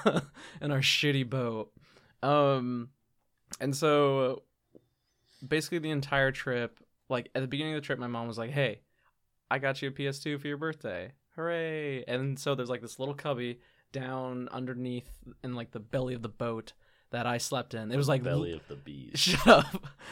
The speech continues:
Speaker 1: It was literally, like, a cubby. Like, a, barely a twelve-year-old child could fit in there. I shoved a T V in there and a P S two,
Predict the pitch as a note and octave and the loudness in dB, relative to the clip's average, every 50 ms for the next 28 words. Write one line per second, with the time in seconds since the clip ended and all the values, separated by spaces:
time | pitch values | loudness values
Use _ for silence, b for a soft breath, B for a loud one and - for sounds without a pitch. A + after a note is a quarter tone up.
0 | B B C3+ C#3+ C#3+ C3 C3 C3 C3+ C#3+ D#3+ E3+ F3+ F3+ F3 E3+ E3+ D#3+ D3+ D3 | B B -4 -4 -4 -4 -2 -2 0 0 2 2 2 2 2 2 2 2 2 2
1 | C3 B2+ - B2+ A#2+ - C#3 A2+ G#2+ G2+ G#2 G#2+ - B2 - B2 A#2+ B2+ - - | 0 0 0 -4 -8 -6 -6 -6 -6 -6 -8 -10 -10 -10 -8 -8 -8 -8 -10 -10
2 | - B2 A#2+ A2+ A2 G#2+ - - D3+ D#3 D#3+ D#3+ D#3+ D#3 D3 C#3 C#3+ - - D#3 | -8 -8 -8 -8 -10 -8 -2 2 4 6 6 6 4 4 2 2 0 0 0 2
3 | D3 D3+ C#3+ C3+ C3 C3+ C3+ B2+ B2 - - E3 B2+ B2 A#2+ A#2+ A#2 - - - | 4 4 2 2 2 0 0 0 0 -2 -2 0 0 0 -2 -4 -4 -6 -12 -12
4 | - A#2+ A2+ G#2 A2+ A2+ A2 A2 A2 A2 - B B B B B B A2+ - - | -10 -8 -8 -8 -8 -8 -8 -8 -8 -10 -14 B B B B B B -6 -4 -2
5 | - D#3 C#3+ B2+ A#2+ - - - F3 F3 D#3+ E3 D#3+ D#3 D3+ D3 C#3+ C#3+ C#3 C3+ | 0 0 0 0 -2 -8 -8 -8 -6 -6 -4 -2 -2 -2 0 0 0 0 0 -2
6 | B2 A#2+ - - C#3 C3+ B2+ - - - C#3 C3 B2+ A#2+ A#2 A2+ | -4 -6 -8 -6 -4 -4 -4 -6 -8 -6 -6 -4 -4 -4 -4 -6